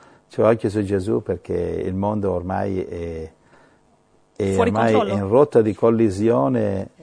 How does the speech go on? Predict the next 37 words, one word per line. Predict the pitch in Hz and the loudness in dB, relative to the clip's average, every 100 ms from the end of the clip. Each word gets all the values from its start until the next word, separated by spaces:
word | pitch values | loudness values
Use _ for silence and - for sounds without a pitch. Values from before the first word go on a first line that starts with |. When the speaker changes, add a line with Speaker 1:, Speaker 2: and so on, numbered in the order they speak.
| 135 | -12
Speaker 1:
con | - | -6
i | 95 | -4
giudizi | 90 95 107 - | -4 -2 -4 -4
di | 98 95 | -4 -4
Dio. | 95 87 80 78 - _ _ _ | -4 -4 -6 -10 -18 _ _ _
Sta | - - | -6 2
arrivando | 104 104 113 120 | 2 4 2 2
Armageddon | 107 101 107 101 104 107 123 107 | 2 2 0 2 2 2 -2 -2
e | |
farà, | 87 98 98 92 - | -2 -2 -2 -4 -8
e | 90 | -8
vada, | 90 85 92 | -8 -6 -8
il | 92 - 87 - 95 | -10 -14 -16 -12 -10
Speaker 2:
Ai, | 90 - | -10 -10
ai, | |
Speaker 1:
Signore | 92 107 120 127 | -8 0 2 4
Speaker 2:
ai, | 98 | 2
ai, | 98 - - | -4 -18 -20
ai, | - | -4
ai. | |
Speaker 1:
polverizzerà | 107 127 127 110 117 120 104 110 110 113 | 6 6 8 8 8 8 4 4 4 2
tutte | 110 95 90 | 0 -6 -6
queste | 90 90 87 | -6 -8 -10
cose, | - 76 82 78 - _ _ | -8 -10 -12 -18 -20 _ _
va | 95 | -14
bene? | 87 87 104 - - - - - | -14 -14 -18 -20 -20 -20 -20 -14
E | - | -10
come | 98 107 | -4 -2
il | 95 | 2
diavolo | 110 120 147 123 | 6 8 8 4
Speaker 2:
Ai, | |
ai, | - | 2
Speaker 1:
sta | 113 113 127 | 2 6 6
Speaker 2:
ai. | 127 | 4
Speaker 1:
costruendo | - 101 - 104 117 107 | 2 -4 -2 -2 0 0
il | 98 | 0
suo, | - 98 | -2 -2